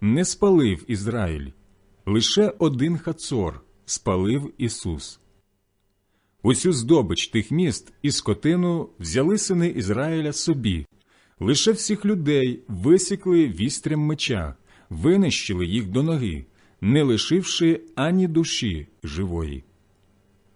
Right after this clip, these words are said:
Як повелів Господь слузі своєму Мойсеєві,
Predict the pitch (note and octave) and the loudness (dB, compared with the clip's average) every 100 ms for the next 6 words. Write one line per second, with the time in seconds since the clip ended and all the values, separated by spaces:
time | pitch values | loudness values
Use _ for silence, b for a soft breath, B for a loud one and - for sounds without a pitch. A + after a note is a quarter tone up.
0 | _ _ _ _ _ _ _ _ F#2+ C3 | _ _ _ _ _ _ _ _ 0 0
1 | C#3+ - D3+ C#3+ D#3+ F#3 G2 G#2+ - - | 0 -2 0 2 2 2 2 0 -2 -4
2 | C#3+ F#2+ D#2+ - - B2+ B2 C#3+ - A2+ | -2 -2 -4 -10 -6 -2 0 -2 -2 -2
3 | A#2 C3+ A#2+ G#2+ F#2 - F#3 E3+ G2 D2+ | 0 2 4 2 2 0 2 2 2 -4
4 | C#2 | -10